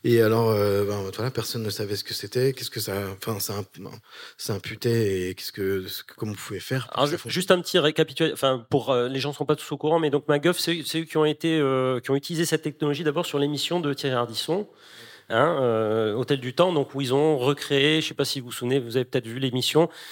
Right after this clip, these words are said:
Speaker 2: il y avait une émission avec Dalida, une émission avec Jean Gabin, où ils avaient donc, euh, ressuscité ces acteurs grâce à, à la, à cette technologie. Voilà, c'est juste pour, euh, remettre dans le contexte.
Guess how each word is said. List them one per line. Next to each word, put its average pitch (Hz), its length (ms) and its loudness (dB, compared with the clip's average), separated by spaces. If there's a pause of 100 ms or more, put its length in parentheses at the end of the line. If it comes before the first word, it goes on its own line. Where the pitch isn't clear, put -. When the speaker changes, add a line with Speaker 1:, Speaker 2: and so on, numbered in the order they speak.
(180)
Speaker 2:
il 127 60 -2
y - 20 6
avait 123 120 2
une 131 100 2
émission 131 220 2
avec 135 120 4
Dalida, 127 340 4
une 147 120 2
émission 123 260 -2
avec 131 80 -2
Jean 127 160 2
Gabin, 123 240 2
où 151 100 0
ils 120 80 0
avaient 123 160 0
donc, 127 260 -4
euh, 107 260 -4 (160)
ressuscité 151 840 -4 (460)
ces 123 200 -4
acteurs 143 380 0
grâce 139 380 2
à, 107 540 0
à 113 100 -4
la, 117 140 -2
à 131 120 -2
cette - 160 -6
technologie. 113 500 -10
Voilà, 101 160 -10
c'est - 160 -18
juste 104 220 -16
pour, 98 180 -8
euh, 98 160 -8 (280)
remettre 110 180 -6
dans 107 100 -4
le 107 60 -8
contexte. - 400 -8